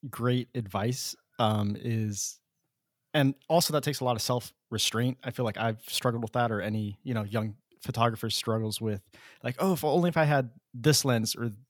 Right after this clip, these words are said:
this much gear or this better light, I would create better, you know, products or better finished images,"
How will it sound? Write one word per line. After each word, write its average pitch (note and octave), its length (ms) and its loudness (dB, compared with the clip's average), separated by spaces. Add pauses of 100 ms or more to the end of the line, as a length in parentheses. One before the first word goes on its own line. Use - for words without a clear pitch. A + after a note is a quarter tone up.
(220)
this - 340 -2
much B2+ 300 -2
gear A#2+ 220 2
or G#2+ 60 0
this A#2+ 140 -4
better B2 280 2
light, A2+ 280 0 (260)
I A#2 100 2
would A#2+ 120 2
create A2+ 240 -4
better, G#2+ 360 -4 (300)
you C3 80 -4
know, F#2+ 220 -4
products G#2+ 440 2
or A2 60 -8 (180)
better A2+ 160 -2
finished A2 360 -4
images," G#2 500 -4